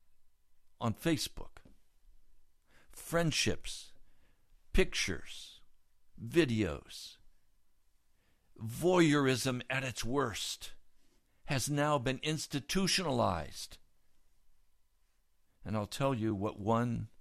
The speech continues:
pagan F B I agent who was a member of the task force for terrorism in Washington, D C, said to me. He said, Pastor,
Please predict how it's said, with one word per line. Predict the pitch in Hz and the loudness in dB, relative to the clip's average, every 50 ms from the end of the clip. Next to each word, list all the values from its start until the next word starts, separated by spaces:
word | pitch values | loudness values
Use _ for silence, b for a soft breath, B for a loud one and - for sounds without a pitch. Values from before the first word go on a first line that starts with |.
| - - _ - - _ _ _ _ _ _ _ _ _ _ _ _ _ _ _ _ - - - | -20 -20 _ -20 -20 _ _ _ _ _ _ _ _ _ _ _ _ _ _ _ _ -20 -12 -6
pagan | - 135 135 131 127 104 98 92 85 - 101 - - - - - _ _ _ _ _ _ _ _ _ _ _ _ - - | -4 -2 0 0 -2 -2 -2 -4 -4 -4 -6 -8 -12 -16 -20 -20 _ _ _ _ _ _ _ _ _ _ _ _ -14 -8
F | - 117 117 - - - | -4 -4 -4 -4 -6 -6
B | 90 104 104 104 | -4 -2 -2 0
I | 101 101 104 104 101 98 - - | 0 0 0 0 0 -2 -2 -2
agent | 98 95 95 85 - 87 85 80 - - _ _ _ - - - _ _ _ _ _ _ _ - | 0 0 0 0 -2 -2 -4 -4 -4 -8 _ _ _ -20 -20 -20 _ _ _ _ _ _ _ -8
who | - 110 | -4 -2
was | 107 95 - | -2 -2 -2
a | 113 | -2
member | 95 95 98 101 101 104 92 107 104 | -2 -2 0 -2 -2 -2 -2 -2 -2
of | 101 - | -4 -4
the | 107 110 | -4 -6
task | - - - 143 127 127 120 117 - - | -6 -4 -4 -2 0 0 -2 -4 -6 -10
force | - - - 113 101 101 110 - - | -12 -6 -2 0 2 2 2 0 -4
for | - - - 95 | -8 -6 -6 -6
terrorism | 98 - - - 131 139 135 117 104 90 - 107 92 101 | -4 -4 0 2 4 4 6 6 4 4 2 0 0 0
in | 98 98 95 | 0 0 0
Washington, | 98 107 117 - - 113 113 110 - 117 113 98 | 0 0 0 0 -2 -4 -6 -4 -4 -4 -4 -2
D | - 127 127 117 | -2 -2 -2 -2
C, | - - - 120 120 104 - - b b b | -4 -4 -6 -4 -4 -6 -6 -8 b b b
said | - - - 151 120 123 | -4 0 2 2 2 0
to | - 110 | 0 0
me. | 101 95 92 90 95 90 - - - _ _ _ - - _ _ _ _ _ _ _ _ _ _ _ _ _ _ _ _ _ _ _ _ | 2 2 2 2 0 0 -2 -8 -20 _ _ _ -20 -20 _ _ _ _ _ _ _ _ _ _ _ _ _ _ _ _ _ _ _ _
He | - 95 101 | -4 -4 -4
said, | - - 110 92 85 - | -2 0 -2 -2 -2 0
Pastor, | - 113 101 113 110 - - - 120 117 117 | 0 2 2 2 0 -2 -4 -4 -4 -4 -4